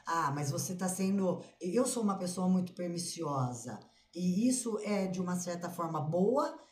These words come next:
e de uma certa forma ruim. Então, as pessoas, às vezes, as pessoas que estão à minha volta falam assim pra mim,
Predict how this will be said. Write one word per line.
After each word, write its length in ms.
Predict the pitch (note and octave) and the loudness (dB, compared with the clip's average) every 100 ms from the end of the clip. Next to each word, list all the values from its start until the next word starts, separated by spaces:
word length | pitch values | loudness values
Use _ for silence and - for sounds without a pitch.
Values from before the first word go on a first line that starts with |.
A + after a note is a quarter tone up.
| _ | _
e 60 | B3 | -4
de 80 | A#3 | 0
uma 160 | B3+ | 2
certa 360 | C4 A#3+ A#3 B3+ | 0 -2 -2 -4
forma 380 | - A3 A#3 B3+ | -4 -2 0 -2
ruim. 680 | A3+ D#4 D4+ C4 A#3+ - - _ _ _ _ - - - | -2 -4 0 4 4 2 -8 _ _ _ _ -20 -18 -4
Então, 680 | A#3+ G#3+ C#4 D#4+ D4+ E3 D3 - _ _ _ - | -2 0 -2 0 0 -2 -4 -14 _ _ _ -4
as 260 | G#3 G3+ - | -2 -2 -4
pessoas, 440 | A3+ A#3 A#3 G#3+ | -4 -2 -2 -2
às 160 | G#3+ G3 | -2 -2
vezes, 440 | G#3+ G3 F3+ E3+ | -2 -2 -2 -2
as 140 | F3+ | -4
pessoas 340 | - F#3 G3+ F#3 | -4 -4 -4 -4
que 80 | F#3 | -4
estão 320 | - F#3+ F#3 | -2 0 2
à 60 | |
minha 220 | F#3 F3+ D#3+ | 2 2 0
volta 320 | F#3 F#3+ G3+ | -4 -4 -6
falam 240 | G3+ G3 | -6 -4
assim 200 | F#3+ G3+ | -2 -2
pra 140 | F#3 F#3 | 0 2
mim, 220 | F3 | 0